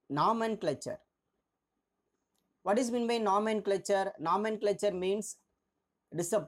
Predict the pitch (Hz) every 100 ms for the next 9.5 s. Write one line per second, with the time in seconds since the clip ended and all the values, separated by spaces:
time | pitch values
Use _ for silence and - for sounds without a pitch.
0 | - 180 214 254 240 240 214 220 - _
1 | _ 160 170 233 254 262 262 247 220 247
2 | 220 202 196 226 - 247 254 233 - 175
3 | 185 220 240 247 226 - - _ _ -
4 | 175 165 302 311 - 139 151 170 175 147
5 | 123 - - _ _ _ - 151 170 196
6 | 190 277 - 165 - 233 233 233 226 -
7 | 240 202 139 160 214 254 - 175 185 -
8 | 160 131 131 196 - 135 139 139 143 151
9 | 143 123 117 135 -